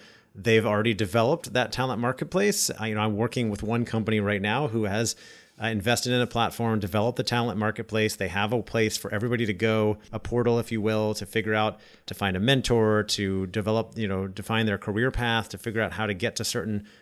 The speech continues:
places, to find roles that might fit their skills after they've done an assessment, all that sort of stuff. And they're using,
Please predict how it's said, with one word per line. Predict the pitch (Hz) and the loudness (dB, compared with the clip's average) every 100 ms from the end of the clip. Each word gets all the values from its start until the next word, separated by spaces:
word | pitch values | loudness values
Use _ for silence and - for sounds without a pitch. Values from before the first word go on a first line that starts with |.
| _ | _
places, | - 123 - 117 107 | 2 2 2 0 -2
to | 104 | -4
find | - 120 127 117 | 0 2 2 2
roles | 120 113 104 | 2 2 -2
that | 101 | -2
might | 110 101 | -2 -2
fit | 123 117 | -4 -2
their | 107 | -2
skills | - 127 117 110 | 0 0 0 0
after | 107 101 | -2 -2
they've | 104 98 | -4 -4
done | 110 104 | -2 -2
an | |
assessment, | 101 - 117 123 110 - - - _ | -2 -2 -2 -4 -6 -8 -18 -20 _
all | 135 143 | 4 4
that | 113 | 4
sort | - 113 | 2 0
of | |
stuff. | - 113 104 | 2 0 2
And | 110 | 0
they're | 107 | 2
using, | 104 123 113 117 110 | 4 4 4 2 2